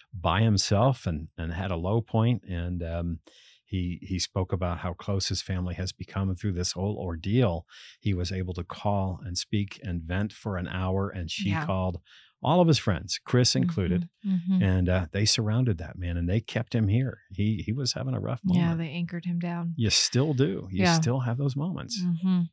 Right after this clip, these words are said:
Speaker 2: And that
Speaker 1: Wow.
Speaker 2: was the other thing too. And, and, you know, I think my biggest question throughout all of this was,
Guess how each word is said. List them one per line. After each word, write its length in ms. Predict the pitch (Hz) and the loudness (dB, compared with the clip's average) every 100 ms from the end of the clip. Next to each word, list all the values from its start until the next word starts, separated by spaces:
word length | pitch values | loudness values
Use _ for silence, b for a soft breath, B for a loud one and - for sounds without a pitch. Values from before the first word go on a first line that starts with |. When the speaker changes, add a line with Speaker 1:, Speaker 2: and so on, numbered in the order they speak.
| _ | _
Speaker 2:
And 160 | 190 254 | 2 4
that 60 | 294 | 4
Speaker 1:
Wow. 40 | |
Speaker 2:
was 140 | 294 | 2
the 160 | - 247 | 2 2
other 240 | 240 220 | 4 2
thing 240 | 190 175 170 | 2 0 0
too. 300 | - 196 175 | 2 2 2
And, 180 | 160 151 | 0 -2
and, 200 | 175 175 | 0 2
you 80 | 170 | 4
know, 240 | 170 160 | 2 2
I 100 | 151 | 0
think 260 | 170 185 165 | 0 -2 -2
my 300 | - 175 175 | -2 0 2
biggest 380 | 180 170 160 160 | 2 0 -2 -2
question 360 | - 160 - 160 | -2 -2 0 0
throughout 300 | 165 156 151 | -2 -2 -2
all 160 | 147 | -4
of 100 | 151 | -4
this 260 | 156 151 151 | -4 -4 -4
was, 380 | 147 147 147 | -4 -2 -2